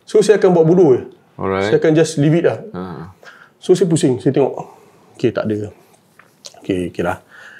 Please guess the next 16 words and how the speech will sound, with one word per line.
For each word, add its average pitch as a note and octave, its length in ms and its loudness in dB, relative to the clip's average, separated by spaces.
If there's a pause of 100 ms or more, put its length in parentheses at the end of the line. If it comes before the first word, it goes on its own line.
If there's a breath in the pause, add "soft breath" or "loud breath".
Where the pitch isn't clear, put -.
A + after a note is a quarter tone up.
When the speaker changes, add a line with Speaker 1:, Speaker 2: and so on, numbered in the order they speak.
(100)
Speaker 1:
Saya B2 160 -6
dah A2 220 -2
cepat-cepat C3+ 420 -4
dah B2 80 -2
angkat-angkat D3 460 4
ni. B2 100 2
Mandi A2+ 300 0
dah A#2 160 2
huru-hara B2+ 480 2
ni. D3+ 160 0 (760)
Dengan B2+ 180 2
basah-basah, C#3+ 600 0
pakai B2+ 180 -2
seluar C3 200 2
balik, D3 180 2
lari. A#2 240 -2